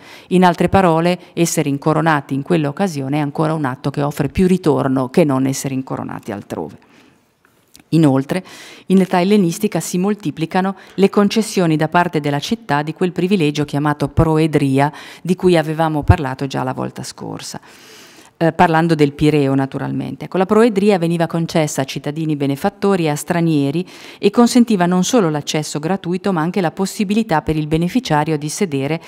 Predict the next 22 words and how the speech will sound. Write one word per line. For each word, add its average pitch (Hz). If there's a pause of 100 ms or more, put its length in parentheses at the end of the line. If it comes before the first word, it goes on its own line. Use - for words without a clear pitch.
(220)
nelle 190
prime 196
file 156
in 170
una 156
sezione 165
apposita 143
del 135
teatro 175 (320)
e 226
in 202
questo 226
modo 170
la 151
città 156
faceva 160
conoscere 170
a 220
tutti 139
la 143
sua 151
particolare 156